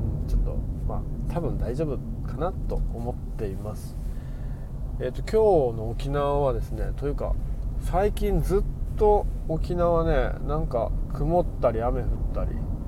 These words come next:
時々晴れたりみたいな、そんな感じで、なかなか沖縄っぽい感じがないですね。はい。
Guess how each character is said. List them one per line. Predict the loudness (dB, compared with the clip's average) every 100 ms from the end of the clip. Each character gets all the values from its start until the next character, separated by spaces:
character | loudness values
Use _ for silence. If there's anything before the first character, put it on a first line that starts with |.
| -4 -2 -2 -2
時 | -2 -2 2
々 | 2
晴 | 2 0 -2 -2
れ | -2
た | 0 -2
り | 0 -2
み | -2
た | -2
い |
な、 | -2 -2 -4 -2 -2 -2 0 -2 -2
そ | -2 -2
ん | 0
な | -2
感 | 0 0 0
じ | 0
で、 | 0 0 -2 -2 -2 0 0 0 -2 -2 -2 -2 0 0
な | 0
か | 2 4
な | 4
か | 4 4
沖 | 2 0 0
縄 | 2 2
っ | 2 0
ぽ | 2 2
い |
感 | 2 -4 -4
じ | -4
が | -2 -2 -4 -4 -4 -2
な | -2
い |
で | -4
す | -4 -4
ね。 | -2 -2 -2 -4 -4 -4 -4 -4 -4 -6 -6 -6
は |
い。 | -4